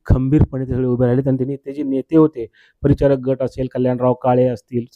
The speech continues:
प्रणव परिचारक तर प्रचारामध्ये होते बबनदादा शिंदे यांच्या, याचबरोबर गणेश पाटील, युवराज पाटील ह्या सगळ्यांना नाकारलं इथल्या जनतेने. जनता एका बाजूला गेली, नेते एका बाजूला गेले, बबनदादांच्या व्यासपीठावर नेते दिसले,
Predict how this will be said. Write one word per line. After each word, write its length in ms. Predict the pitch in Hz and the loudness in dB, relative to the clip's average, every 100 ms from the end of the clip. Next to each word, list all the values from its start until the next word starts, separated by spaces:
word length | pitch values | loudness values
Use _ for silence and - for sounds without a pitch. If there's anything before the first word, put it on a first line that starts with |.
| - | -2
प्रणव 160 | 131 139 | 2 2
परिचारक 380 | 143 135 139 - | 0 0 -2 -2
तर 60 | |
प्रचारामध्ये 560 | - 117 135 147 139 131 | -4 -2 0 2 2 0
होते 240 | 120 135 131 - _ | 0 -4 -8 -8 _
बबनदादा 280 | 120 127 120 110 | 0 2 2 2
शिंदे 260 | 117 120 | 0 -2
यांच्या, 360 | 117 117 - 117 - _ _ - | -2 -2 -4 -4 -6 _ _ -2
याचबरोबर 420 | 135 143 147 147 131 | 2 2 4 2 2
गणेश 280 | 131 139 - | 2 4 2
पाटील, 480 | 127 120 123 120 120 _ _ _ _ - | -2 0 0 0 -2 _ _ _ _ 2
युवराज 280 | 139 143 131 | 4 4 2
पाटील 380 | 131 117 120 | -4 -4 -4
ह्या 120 | 117 131 | -4 -4
सगळ्यांना 380 | 135 131 131 | -2 0 0
नाकारलं 460 | 127 117 - 131 131 | 0 -2 -2 -2 -2
इथल्या 200 | 123 120 | -2 -2
जनतेने. 420 | 117 110 120 123 | -2 -2 -2 0
जनता 360 | 120 120 113 143 | 2 0 2 2
एका 260 | 139 143 | 2 2
बाजूला 340 | 139 135 131 131 | 2 4 2 0
गेली, 340 | 123 123 131 | 0 0 -2
नेते 320 | 127 117 - 127 | -2 -4 -4 -8
एका 200 | 127 123 | -6 -6
बाजूला 340 | 120 110 113 | -4 -4 -6
गेले, 240 | 110 113 | -8 -10
बबनदादांच्या 640 | 113 120 127 127 120 127 123 _ _ _ - - | -6 -2 0 0 2 2 0 _ _ _ -14 0
व्यासपीठावर 500 | 127 - 120 120 117 | 0 0 -2 2 2
नेते 240 | 113 113 | 2 0
दिसले, 360 | 135 - 123 | 2 2 2